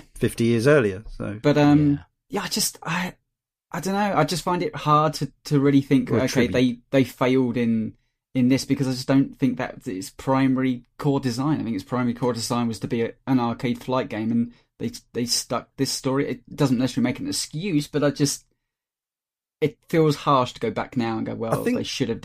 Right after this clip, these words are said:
Speaker 2: done
Speaker 1: think you
Speaker 2: so
Speaker 1: made
Speaker 2: much
Speaker 1: a,
Speaker 2: better."
Speaker 1: you made a good point there in that, um, it, I think it is difficult to wrap a really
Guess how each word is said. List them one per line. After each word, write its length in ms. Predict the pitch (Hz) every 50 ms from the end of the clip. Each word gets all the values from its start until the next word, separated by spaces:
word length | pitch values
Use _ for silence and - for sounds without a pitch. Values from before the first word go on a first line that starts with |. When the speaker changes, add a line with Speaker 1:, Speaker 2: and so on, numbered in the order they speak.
| 117
Speaker 2:
done 100 | - -
Speaker 1:
think 160 | - 208 208
you 60 | - 143
Speaker 2:
so 80 | 156
Speaker 1:
made 120 | 156 156 -
Speaker 2:
much 60 | 143
Speaker 1:
a, 180 | 135 131 127 123
Speaker 2:
better." 140 | - - 151
Speaker 1:
you 80 | 139 127
made 200 | 147 143 131 127
a 40 | 117
good 180 | 131 131 107
point 260 | - 143 139 135 117 92
there 220 | 113 107 101 104
in 120 | 107 104
that, 240 | 110 113 110 110 - _ _ _ _
um, 640 | - 123 117 117 113 113 113 113 113 110 110 107 - _ _ _ _ _ _ - _
it, 140 | 143 123 147
I 140 | - - 127
think 260 | - - 175 156 -
it 80 | -
is 200 | - 147 147 135
difficult 580 | - - 147 135 - - 104 - 127 113 101 -
to 180 | - - 120 110
wrap 340 | 104 113 117 90 - - - _ _
a 80 | 123 117
really 680 | 107 110 117 117 113 110 107 107 107 107 104 104 120